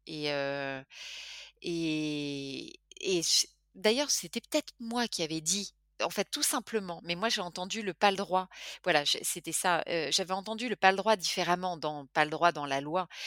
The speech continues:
mais hem, j'avais bien expliqué qu'on n'avait pas le droit de frapper.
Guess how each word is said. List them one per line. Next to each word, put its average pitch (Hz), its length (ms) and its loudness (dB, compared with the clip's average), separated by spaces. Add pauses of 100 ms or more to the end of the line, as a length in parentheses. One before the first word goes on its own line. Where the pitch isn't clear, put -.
(240)
mais 170 260 -2
hem, 151 500 -2 (440)
j'avais 156 240 0
bien 165 220 -2
expliqué 170 440 -6
qu'on 190 100 -14
n'avait 151 160 -2
pas 170 140 0
le 170 60 -4
droit 190 120 -2
de - 80 -14
frapper. - 400 -10